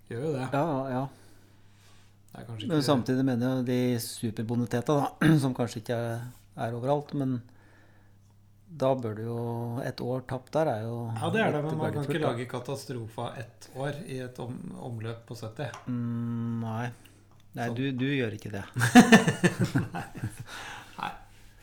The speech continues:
Speaker 1: Men, eh, jeg har alltid en tro på at det løser seg på en eller annen måte.
Speaker 2: Mm.
Speaker 1: Eh, det er to måneder til plantesesongen begynner, i hvert fall her i Østerdalen.
Speaker 2: Mm.
Speaker 1: Mye som skjer på to måneder.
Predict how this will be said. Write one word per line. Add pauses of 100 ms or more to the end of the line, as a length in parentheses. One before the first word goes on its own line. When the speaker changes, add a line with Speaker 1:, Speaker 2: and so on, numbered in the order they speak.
(140)
Speaker 1:
Men,
eh, (300)
jeg
har (160)
alltid
en
tro
på
at
det
løser
seg
på
en
eller
annen
måte. (580)
Speaker 2:
Mm.
Speaker 1:
Eh, (1200)
det
er
to
måneder
til
plantesesongen
begynner,
i
hvert
fall
her
i
Østerdalen. (220)
Speaker 2:
Mm. (1120)
Speaker 1:
Mye
som
skjer
på
to
måneder.